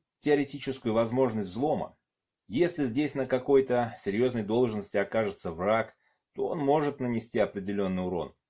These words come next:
Поэтому система безопасности на нашем объекте такая, какой нет нигде в другом месте. Ежегодно все наши сотрудники проходят тесты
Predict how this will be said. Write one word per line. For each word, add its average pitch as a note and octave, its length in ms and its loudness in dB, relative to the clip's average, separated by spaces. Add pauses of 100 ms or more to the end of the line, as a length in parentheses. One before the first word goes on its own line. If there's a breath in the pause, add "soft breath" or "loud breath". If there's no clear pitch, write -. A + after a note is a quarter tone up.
(160)
Поэтому E3+ 380 2
система C#3+ 440 -2
безопасности B2 920 0
на A#2+ 180 -2
нашем A#2 340 -4
объекте A2 400 -2
такая, A2 480 2
какой G#2+ 400 -2
нет G2+ 300 -2
нигде F#2 400 -2
в F#2+ 80 0
другом F#2 380 0
месте. G#2 520 -4 (720)
Ежегодно B2+ 640 0
все - 140 -2
наши C3 260 -2
сотрудники B2 540 -4
проходят G#2+ 580 0
тесты G#2+ 440 -2